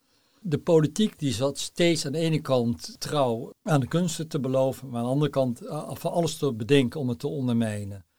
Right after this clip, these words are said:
Maar het was ook zo dat op het ministerie een steeds grotere vorm van subsidiecynisme begon te ontstaan. Ook i-,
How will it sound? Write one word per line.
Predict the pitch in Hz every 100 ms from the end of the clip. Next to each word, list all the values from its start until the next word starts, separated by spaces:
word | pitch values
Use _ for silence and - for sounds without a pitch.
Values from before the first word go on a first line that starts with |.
| _ _ -
Maar | 139
het | 139
was | 151
ook | 233 170
zo | -
dat | 117 120 -
op | - 123
het | 139
ministerie | 131 127 113 - 156 117 139 208
een | 143
steeds | 120 - 170 151 -
grotere | 143 123 - 127
vorm | - 123 120
van | 135 135 127 165 -
subsidiecynisme | - 139 - 208 175 - 147 139 127 - 120
begon | 110 117 120 107
te | 127
ontstaan. | 107 101 - 113 107 120
Ook | - 156 -
i-, | 226